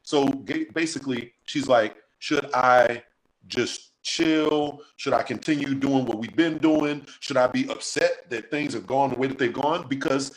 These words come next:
he's being honest. He's telling her that he's not capable of doing financially what he said he was gonna do, and he's gotta get his money right, period. So,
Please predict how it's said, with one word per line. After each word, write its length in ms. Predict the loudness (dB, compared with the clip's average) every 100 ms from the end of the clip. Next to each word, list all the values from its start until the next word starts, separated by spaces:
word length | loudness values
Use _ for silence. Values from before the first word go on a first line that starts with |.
| -14
he's 220 | -8 -8 0
being 380 | 2 2 0 -2
honest. 560 | 0 0 -2 -4 -14 _ _ -14
He's 160 | -12
telling 300 | -2 0 2
her 60 | 0
that 180 | -2 -4
he's 240 | -6 -6
not 400 | -2 0 0 -4 _ _ -4
capable 400 | -2 -2 -2 -2
of 120 | 0
doing 380 | -2 -2 -4 -12 _ _ _ -2
financially 520 | 0 0 -2 -2 -2
what 140 | -2
he 60 | -2
said 160 | -2
he 80 | -2
was 100 | -2
gonna 240 | 0 0 2
do, 120 | 0
and 120 | 0
he's 100 | 0
gotta 180 | 0 2
get 120 | 0
his 100 | 0
money 220 | -4 -4
right, 220 | -2 -2 -4 _ _
period. 380 | -6 -4 -6 -10 _ _ _
So, 580 | -4 2 4 2 -2 -8